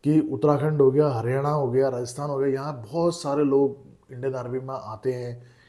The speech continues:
या बहुत सारे लोग इंडियन आर्मी के भूतपूर्व सैनिक हैं, या किसान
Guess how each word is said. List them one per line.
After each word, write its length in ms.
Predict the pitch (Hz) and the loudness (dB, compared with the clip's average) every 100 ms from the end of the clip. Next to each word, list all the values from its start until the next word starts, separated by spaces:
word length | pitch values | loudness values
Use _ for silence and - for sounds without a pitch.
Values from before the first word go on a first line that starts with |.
| _ - | _ -10
या 160 | 123 139 | -4 -4
बहुत 260 | 110 131 | -2 -4
सारे 200 | 139 139 | -2 2
लोग 280 | 135 135 127 | 4 4 4
इंडियन 200 | 120 131 | -4 -6
आर्मी 300 | 127 123 131 | -6 -6 -4
के 120 | 131 | -2
भूतपूर्व 400 | 127 104 - 131 | -2 -4 -6 -4
सैनिक 360 | 127 123 127 120 | -4 -4 -6 -8
हैं, 400 | 123 123 123 - _ _ _ _ _ _ _ _ 120 | -8 -10 -14 -20 _ _ _ _ _ _ _ _ 0
या 200 | 147 151 | 2 0
किसान 680 | - - 151 160 165 160 | -4 -6 -2 2 2 0